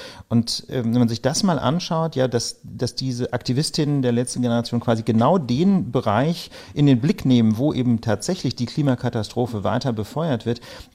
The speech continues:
dann muss man schon ganz ehrlich sagen, dann fühlt sich das für mich völlig falsch an, genau gegen diese,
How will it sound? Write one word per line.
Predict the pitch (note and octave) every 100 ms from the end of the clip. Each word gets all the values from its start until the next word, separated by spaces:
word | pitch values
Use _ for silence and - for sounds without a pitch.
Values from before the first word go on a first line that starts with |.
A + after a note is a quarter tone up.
| -
dann | - A2
muss | C3 C3
man | C#3
schon | - C3
ganz | A#2+ A#2
ehrlich | A#2+ A#2+
sagen, | A2 A2+
dann | A2 G#2
fühlt | - - - F#3+
sich | E3+ C3+
das | B2+ -
für | A#2
mich | A2+ C3
völlig | - C3 E3+ -
falsch | - - F#3+ -
an, | G2+ G#2+
genau | A2+ G#2 A#2
gegen | A#2+ A2+ A2+
diese, | G#2+ D3 E3 E3